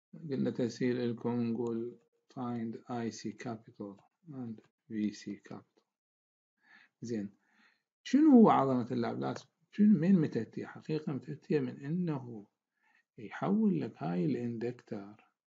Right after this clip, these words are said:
إلى impedance، وهذه المتسعة أيضًا إلى impedance. أصبحت دائرة يعني بسهولة تتعامل وياها. وبهيجي حالة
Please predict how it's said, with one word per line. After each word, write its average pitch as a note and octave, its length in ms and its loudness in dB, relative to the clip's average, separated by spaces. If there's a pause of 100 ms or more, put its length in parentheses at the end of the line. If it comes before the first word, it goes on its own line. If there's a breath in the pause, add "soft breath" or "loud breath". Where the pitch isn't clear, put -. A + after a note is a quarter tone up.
(760)
إلى D#3+ 260 -10 (420)
impedance، - 840 -6 (1300)
وهذه B2 240 -6
المتسعة A2+ 800 -8
أيضًا A2 240 -10
إلى A#2 240 -10
impedance. B2+ 800 -2 (360)
أصبحت F#3+ 380 -2
دائرة F#3 480 0
يعني C#3+ 240 -6
بسهولة G3+ 400 4
تتعامل E3+ 560 2
وياها. A#2+ 500 2 (1300)
وبهيجي E3 420 6
حالة B2 560 0